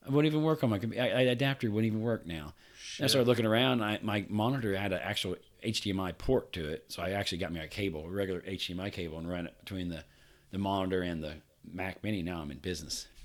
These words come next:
Speaker 1: I'm in business now.
Speaker 2: Hell yeah.
Speaker 1: But the fucking Apple, they do this shit. They do it with the fucking phones. They do it with the damn computers. They keep
Speaker 2: Yeah, they
Speaker 1: changing
Speaker 2: just,
Speaker 1: po-, they,
Speaker 2: they
Speaker 1: they
Speaker 2: came up.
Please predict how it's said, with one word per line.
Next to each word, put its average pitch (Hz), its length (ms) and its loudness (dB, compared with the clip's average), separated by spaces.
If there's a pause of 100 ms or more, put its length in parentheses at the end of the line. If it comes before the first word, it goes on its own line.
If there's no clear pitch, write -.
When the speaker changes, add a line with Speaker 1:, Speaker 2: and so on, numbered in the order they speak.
Speaker 1:
I'm 90 80 -10
in - 40 -16 (180)
business - 280 -4
now. 127 60 -4 (160)
Speaker 2:
Hell 104 100 -2
yeah. 98 220 -6 (420)
Speaker 1:
But 277 140 -6
the 220 60 -8
fucking - 300 -6
Apple, 156 280 0
they 143 100 0
do 175 160 2
this 156 140 4
shit. - 180 2
They 110 60 0
do 123 100 2
it 120 80 2
with 104 100 -2
the 85 60 -2
fucking - 300 -4
phones. 131 500 0 (460)
They 110 100 0
do 98 180 2
it - 80 -2
with 87 120 -6
the 82 40 -8
damn 95 200 0
computers. 110 420 0
They 151 60 -6
keep 127 160 2
Speaker 2:
Yeah, 175 140 4
they 170 60 8
Speaker 1:
changing 160 300 8
Speaker 2:
just, - 180 4
Speaker 1:
po-, - 80 -20 (200)
they, 151 100 6
Speaker 2:
they 143 60 8
Speaker 1:
they 165 60 4
Speaker 2:
came 165 300 6
up. 135 240 2